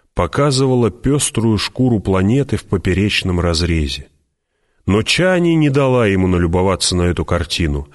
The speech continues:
Она, потянув его за рукав, поторопила: «Давай побыстрее, а то уже совсем светло». «А куда полезли те люди?» —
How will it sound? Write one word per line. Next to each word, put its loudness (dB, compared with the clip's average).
Она, 0
потянув 0
его 2
за 0
рукав, -2
поторопила: -2
«Давай 0
побыстрее, -2
а -2
то -2
уже 0
совсем -2
светло». -2
«А -4
куда -2
полезли 0
те -2
люди?» — -2